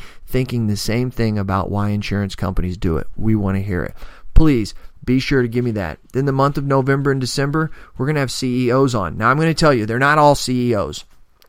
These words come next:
But when I was in San Antonio, I went to a couple presidents' panels and listened to some bigwigs talk, and I, I like to call 'em the brass.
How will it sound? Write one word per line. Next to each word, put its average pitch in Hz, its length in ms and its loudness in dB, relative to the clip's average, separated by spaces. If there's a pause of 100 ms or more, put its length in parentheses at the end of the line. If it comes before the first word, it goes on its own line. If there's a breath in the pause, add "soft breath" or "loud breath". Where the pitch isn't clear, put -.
(180)
But 127 100 -8
when 123 140 -2
I 127 40 0
was 123 120 -2
in 113 80 -4
San 147 260 0
Antonio, 127 580 0 (360 loud breath)
I 123 180 6
went 120 300 0
to 127 100 0
a 117 60 0
couple 131 300 4
presidents' 127 520 4
panels 120 480 4
and 110 160 -4
listened 123 280 -4
to 113 60 -4
some 107 220 -6
bigwigs 113 540 0
talk, 113 340 -2
and 104 80 -4
I, 104 80 -2
I 110 340 -4
like 113 200 -4
to - 80 -10
call 117 220 -2
'em 107 100 -2
the 92 80 -4
brass. 98 560 0